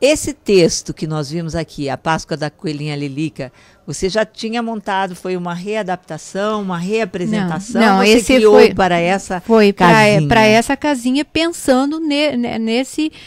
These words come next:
Speaker 1: Espaço.
Speaker 2: nesse espaço, né, de como a gente atrair a criança primeiro pra história do bichinho, né, no caso da coelhinha, e depois trazer pra casa da coelhinha, porque a coelhinha, ela tem o espaço dela, a casa dela, essa é a casa,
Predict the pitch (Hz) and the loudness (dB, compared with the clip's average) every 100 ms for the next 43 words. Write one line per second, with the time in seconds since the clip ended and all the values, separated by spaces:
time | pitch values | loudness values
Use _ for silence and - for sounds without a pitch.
0 | - - - 139 220 233 254 311 294 - | -12 -8 -6 -2 2 2 2 -2 -4 0
1 | 277 277 294 - 247 247 233 208 226 - | 2 2 0 -2 0 0 0 -4 -6 -2
2 | 262 262 247 254 233 254 233 - - - | 0 0 -2 -4 -4 -6 -8 -16 -6 -4
3 | 220 220 214 240 262 254 240 220 220 202 | 0 0 2 4 2 0 0 0 0 -4
4 | - 214 226 277 302 - 262 294 - - | -2 0 4 4 2 0 0 0 -2 0
5 | 220 233 254 269 254 247 202 190 208 220 | 2 4 2 0 -2 -6 -14 -6 -2 -2
6 | - 226 285 339 247 208 196 202 190 202 | 0 2 4 4 2 2 -2 -2 -2 -2
7 | 208 196 196 233 349 403 - - 247 277 | -2 -2 -2 -4 -4 -8 -16 -6 -4 -4
8 | - 277 277 330 311 285 - 302 320 - | -4 -4 -4 -6 -6 -6 -6 -8 -8 -6
9 | 269 294 339 320 311 339 339 311 311 226 | -4 -6 -8 -10 -8 -6 -4 -4 -2 -4
10 | - - - - 220 247 240 254 226 254 | -6 -18 -12 -8 -2 -2 0 0 0 0
11 | 294 269 262 262 277 - 294 311 359 254 | 2 0 0 -2 -2 -4 -4 -4 -2 0
12 | 233 214 208 - 262 320 285 202 185 180 | 0 0 -4 -2 0 0 -2 -4 -2 -2
13 | 180 - 208 247 - 320 294 - 220 180 | -4 -6 -4 -2 -2 -2 -4 -4 -6 -6
14 | 180 - | -6 -8